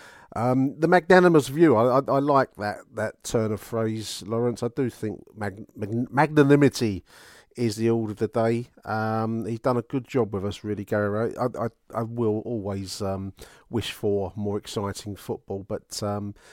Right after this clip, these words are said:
he's judged on his league position and results, and for us to achieve top half finishes consistently for the last four years that he was here. I think there was one season where we didn't, but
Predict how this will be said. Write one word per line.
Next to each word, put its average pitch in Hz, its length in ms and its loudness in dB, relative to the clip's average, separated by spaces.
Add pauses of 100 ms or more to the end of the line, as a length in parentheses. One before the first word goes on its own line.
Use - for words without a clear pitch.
(240)
he's 107 200 -2
judged 101 380 -6
on 98 80 -4
his 101 160 -8
league 101 220 -6
position 98 420 -6
and 95 160 -8
results, 98 540 -8
and 101 420 -10
for - 140 -10
us - 100 -10
to - 160 -12
achieve 101 800 -10 (400)
top - 260 -6
half 104 260 -4
finishes 104 760 -8 (240)
consistently 101 720 -8
for 98 120 -14
the 98 100 -8
last 101 260 -8
four 92 220 -10
years 101 240 -8
that 101 60 -16
he 82 80 -14
was 90 160 -14
here. 107 300 -8 (100)
I - 60 -14
think 104 140 -10
there 98 60 -10
was 98 120 -12
one 101 200 -8
season 95 380 -8
where 95 80 -8
we 92 100 -10
didn't, 104 380 -10
but 92 180 -10